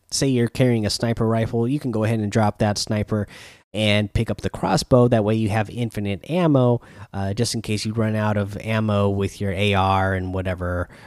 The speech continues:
uh, shotgun you might be carrying. Uh, the other thing that is just gonna be super O P against the shadows is Iron Man gauntlets. You can jump up, float around,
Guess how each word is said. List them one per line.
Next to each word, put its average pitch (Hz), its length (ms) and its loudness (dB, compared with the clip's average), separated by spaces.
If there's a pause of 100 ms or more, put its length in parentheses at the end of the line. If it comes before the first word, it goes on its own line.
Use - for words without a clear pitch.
(140)
uh, 90 640 -8
shotgun 90 720 -6
you 90 100 -4
might 92 220 -4
be 90 100 -8
carrying. 85 520 -6 (1500)
Uh, 87 140 -4
the 104 180 -6
other 165 180 2
thing 147 420 4 (340)
that 110 200 2
is 107 140 -2
just - 180 -2
gonna 117 140 0
be 110 180 -4
super - 580 -2
O 127 200 -2
P 113 400 -2
against 101 480 0
the 98 80 -2
shadows 98 680 0 (300)
is 127 240 2 (160)
Iron 110 340 2
Man 98 320 0
gauntlets. 104 640 0 (300)
You 110 80 -8
can 98 180 -2
jump 131 300 0
up, 120 240 4 (140)
float 107 340 0
around, 127 680 4